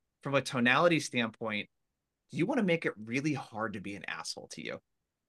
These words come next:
You want the prospect just to be like, "Ah, okay, this seems like a real person. Like, ah,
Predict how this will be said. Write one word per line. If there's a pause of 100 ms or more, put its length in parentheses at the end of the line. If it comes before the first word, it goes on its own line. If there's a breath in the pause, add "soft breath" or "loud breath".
(840)
You
want
the
prospect
just
to
be
like,
"Ah,
okay,
this
seems
like
a
real
person.
Like,
ah,